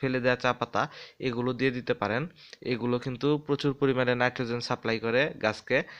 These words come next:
তারপর হচ্ছে গিয়ে আপনি সবজির কাটা অংশগুলো, মানে ফেলে দেওয়া অংশগুলো, আহ, এগুলো দুই চার দিন পচিয়ে রেখে তারপর ওইটাকে দিয়ে দিতে পারেন। মানে সহজ কথা হচ্ছে এই সব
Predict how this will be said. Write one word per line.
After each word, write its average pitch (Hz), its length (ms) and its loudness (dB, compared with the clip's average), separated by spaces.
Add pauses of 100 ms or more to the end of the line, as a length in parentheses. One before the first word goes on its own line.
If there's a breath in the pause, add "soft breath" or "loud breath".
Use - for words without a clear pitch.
(180 loud breath)
তারপর 120 380 2
হচ্ছে 120 240 -4
গিয়ে 120 120 4
আপনি 120 220 -2
সবজির 127 500 2
কাটা 131 320 4
অংশগুলো, 120 540 -2
মানে 113 200 -4
ফেলে 120 280 0
দেওয়া 120 180 2
অংশগুলো, 120 500 -2 (440 loud breath)
আহ, 107 220 2
এগুলো 117 360 0
দুই 120 160 -4
চার 120 220 2
দিন 123 160 -4 (100)
পচিয়ে 143 300 2
রেখে 120 240 0
তারপর 120 400 2
ওইটাকে 120 340 0
দিয়ে 117 180 -2
দিতে 110 220 -8
পারেন। 104 300 -2 (400 loud breath)
মানে 123 260 -2
সহজ 139 320 0
কথা 151 140 2
হচ্ছে 151 240 2 (140)
এই 139 420 2
সব 135 200 -2